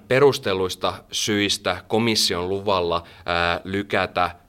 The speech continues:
neljä vuotta eteenpäin niitten korjaamista, ää, siis siitä rakennuskannasta, joka ei täytä sitä, sitä vaadittua E-lukua. Mut muuten tosiaan aika vähän on mitään joustoa siinä aikataulussa,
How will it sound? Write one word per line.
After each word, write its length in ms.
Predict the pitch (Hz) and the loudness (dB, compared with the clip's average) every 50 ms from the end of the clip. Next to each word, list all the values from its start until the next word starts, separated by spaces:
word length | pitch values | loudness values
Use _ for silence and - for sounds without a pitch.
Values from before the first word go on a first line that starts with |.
| _ - | _ -4
neljä 280 | 92 110 110 107 92 | -2 0 0 0 0
vuotta 340 | 85 87 85 - - 87 90 | -2 -4 -6 -4 -4 -4 -4
eteenpäin 600 | 90 90 87 - 92 87 87 87 - 80 82 82 | -4 -6 -6 -6 -6 -6 -6 -8 -8 -10 -8 -8
niitten 320 | 85 85 - - 87 85 - | -8 -8 -6 -6 -6 -6 -4
korjaamista, 760 | - 87 90 90 85 85 82 85 85 87 87 - - - 92 | -2 -2 0 0 0 0 0 0 -2 -4 -6 -6 -4 -4 -4
ää, 640 | 92 - - - - - - 104 - - - 76 - - | -6 -6 -12 -20 -20 -20 -20 -20 -16 -10 -8 -8 -6 -4
siis 280 | - - 90 85 - | -6 -6 -4 -4 -4
siitä 220 | - 82 82 - 85 | -2 -4 -4 -4 -4
rakennuskannasta, 800 | 85 80 - 92 87 90 87 - - 95 90 90 87 - - 90 | -4 -4 -4 -4 -4 -4 -4 -4 -2 -2 -2 -2 -2 -4 -2 -2
joka 400 | 90 90 87 95 92 92 - - - - - 80 82 87 92 - - - | -2 -2 0 0 0 0 0 -4 -12 -20 -20 -18 -14 -14 -14 -12 -6 -2
ei 200 | 113 113 107 107 | 0 0 0 0
täytä 400 | 104 87 85 85 87 - 92 90 | -2 -2 -2 -2 -2 -4 -4 -6
sitä, 420 | - - - 76 - 80 80 78 - | -6 -6 -6 -6 -6 -4 -6 -6 -6
sitä 340 | - 90 82 - 82 82 - _ - 82 85 | -10 -10 -8 -8 -8 -8 -8 _ -20 -10 -4
vaadittua 640 | 92 90 85 85 85 80 - - - 87 87 85 82 - - - - - - | -2 -2 0 -2 -4 -6 -8 -6 -2 0 0 0 -2 -6 -14 -20 -10 -4 0
E-lukua. 760 | 101 98 92 90 90 87 87 - - 90 90 87 85 87 - _ _ _ _ _ - _ _ _ _ _ - - - | 0 2 2 0 -2 -2 -4 -4 -2 0 0 0 -2 -4 -14 _ _ _ _ _ -20 _ _ _ _ _ -20 -16 -10
Mut 220 | - - - - | -6 -6 -6 -4
muuten 400 | 135 147 156 151 135 113 98 92 | 0 0 2 2 2 0 0 0
tosiaan 520 | 110 110 110 - - 110 104 98 101 101 - | 0 0 0 0 0 0 0 0 0 -2 -2
aika 260 | 113 127 123 - 110 110 | -2 -4 -2 -2 -2 -2
vähän 320 | 131 127 131 107 98 107 | -2 -2 0 -2 0 0
on 140 | 110 107 95 | 0 0 0
mitään 360 | 92 92 90 - 90 90 90 | -2 -2 -2 -2 -2 0 0
joustoa 500 | 95 95 98 98 92 - - 92 87 85 | 2 2 2 2 0 0 -2 0 0 0
siinä 400 | - 98 92 90 87 90 90 92 | 0 0 0 0 0 0 0 0
aikataulussa, 840 | 95 92 - 87 - 90 87 90 90 90 90 85 - - 95 90 | 0 0 -2 -2 -2 0 0 2 0 -2 -2 -4 -4 -2 -2 -2